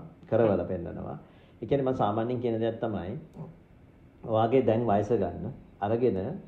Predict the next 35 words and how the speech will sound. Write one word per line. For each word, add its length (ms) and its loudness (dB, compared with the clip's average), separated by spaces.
පනස් 300 -4
පහෙන් 400 -2
දැන් 180 -4
වයස 180 -2
අඩු 160 0
කරන්න. 320 -8
අඩු 160 -4
කරලා 220 2
එනවනේ 240 -2
මොකක් 220 -6
හරි 240 -2
උත්තරයක්. 500 0
ඒක 180 4
වැඩි 280 6
කරන්න 220 6
පනස් 340 0
දෙකෙන්. 320 0
එච්චර, 400 4
ඒ 120 -8
කියන්නේ 240 0
අපි 120 -6
හිතමු 200 -4
දැන් 180 -2
ඔයාට, 300 -2
ඔයාට 340 0
දැන් 160 0
තිහක් 300 -4
වෙනවා 240 2
නම් 160 -4
පනස් 280 -2
පහෙන් 280 -4
තිහක් 280 -4
අඩු 120 -2
කරාම 260 0
විසිපහයි. 500 -2